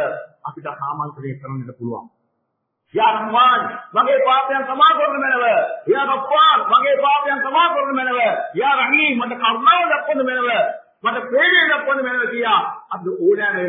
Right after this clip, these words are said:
වෙලාවක අපිට ආමන්ත්‍රණය කරන්නට පුළුවන් කියන එක අල්ලාහ් සුබ්හානහු වතාලා පවසනවා.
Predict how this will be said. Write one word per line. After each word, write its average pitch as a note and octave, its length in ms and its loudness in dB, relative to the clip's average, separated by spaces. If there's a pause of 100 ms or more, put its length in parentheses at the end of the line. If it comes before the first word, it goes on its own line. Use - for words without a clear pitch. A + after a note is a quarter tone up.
(220)
වෙලාවක F3 480 -2 (320)
අපිට - 280 -8 (100)
ආමන්ත්‍රණය G#3+ 520 0
කරන්නට F3+ 340 -6
පුළුවන් E3+ 360 -4
කියන E3 220 -2
එක E3 160 -4 (420)
අල්ලාහ් G3+ 340 -4
සුබ්හානහු F#3+ 600 0
වතාලා F3 400 -4
පවසනවා. D#3+ 560 -2